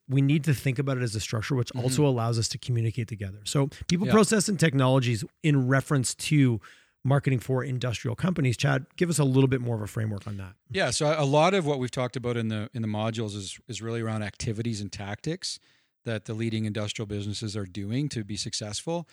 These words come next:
Speaker 2: In this final module, we also want to touch on how this stuff actually needs to get implemented internally and what companies need to think about in order to be successful.
Speaker 1: Mm, okay. Mm.
Speaker 2: So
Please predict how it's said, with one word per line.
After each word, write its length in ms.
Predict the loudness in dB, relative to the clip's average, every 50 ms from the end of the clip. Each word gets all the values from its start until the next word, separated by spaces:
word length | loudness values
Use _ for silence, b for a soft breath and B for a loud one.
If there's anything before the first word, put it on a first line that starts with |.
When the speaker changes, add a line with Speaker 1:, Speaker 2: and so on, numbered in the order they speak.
| b b b b b b b
Speaker 2:
In 180 | 0 2 2
this 220 | 4 2 2 2 0
final 380 | -2 -2 0 0 2 2 2 0
module, 480 | 0 0 0 0 0 0 0 0 0
we 140 | 0 0 0
also 260 | 0 0 -2 -4 -4
want 260 | -4 -4 -4 -6 -6 -8
to 80 | -6
touch 240 | -6 -6 -4 -6 -8 -8 -8
on 360 | -6 -6 -4 -4 -4 -4 -4
how 260 | -4 -4 -2 -2 -2
this 140 | -2 -2 -4
stuff 220 | -4 -6 -6 -8 -6
actually 420 | -4 -4 -2 -2 -4 -4 -4 -4
needs 300 | -2 -2 -2 -2 -4 -4
to 80 | -6 -6
get 180 | -6 -4 -2
implemented 680 | 0 0 2 2 2 0 0 0 -2 -2 -2 -2 -2 -6 b b b b b b b b -4
internally 720 | -4 -2 0 0 0 0 2 0 0 0 -2 -4 -8 -12 _ _ _ _ _ _ _ _ _ _ -4
and 240 | -2 -2 0 0 0
what 140 | 0 -2
companies 460 | 0 0 0 0 2 0 0 0 0 0
need 140 | -2 -4
to 60 | -4 -4
think 280 | -2 -2 -4 -2 -4
about 340 | -4 -4 -2 -2 -2 -4 -4 -6
in 140 | -4 -4 -2
order 200 | -2 -4 -4 -6
to 140 | -10 -10
be 240 | -12 -10 -8 -6 -6
successful. 720 | -4 -6 -6 -6 -8 -10 -10 -10 -12 -14 -14 -16 -20 _ _ _ _ _ -20 -20
Speaker 1:
Mm, 220 | -18 -16 -16 -18 -18 _ _ _ -20 -20
okay. 220 | -18 -18 -18 -16 -6 0 2
Mm. 180 | 2 2 2 0 -2
Speaker 2:
So 320 | 0 2 4 4 4 2